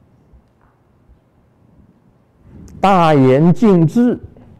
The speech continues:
就是了义。佛法里面的，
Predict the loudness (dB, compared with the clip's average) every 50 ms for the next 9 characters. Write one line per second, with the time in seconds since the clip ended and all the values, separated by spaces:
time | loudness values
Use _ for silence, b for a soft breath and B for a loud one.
0 | _ _ _ _ _ -20 _ _ _ _ _ _ -20 _ _ _ _ _ _ _
1 | -8 -8 -6 -4 -2 -2 -2 -2 -4 -6 -8 -8 -8 -6 -6 -8 -10 -14 _ -20
2 | -20 _ _ -20 -20 -20 _ _ _ _ _ _ _ _ _ _ _ _ _ _
3 | _ _ _ _ -20 _ _ _ _ _ _ _ _ _ _ _ _ _ _ -20
4 | _ _ -20 -20 _ _ _ _ _ _ _ _ _ _ -20 _ _ _ _ _
5 | _ _ _ _ _ _ _ _ _ -20 _ _ _ _ _ _ _ _ _ _
6 | _ _ _ _ -20 _ _ -14 -8 -6 -6 -6 -4 -4 -4 -4 -4 -4 -4 -4
7 | -6 -6 -6 -6 -6 -6 -8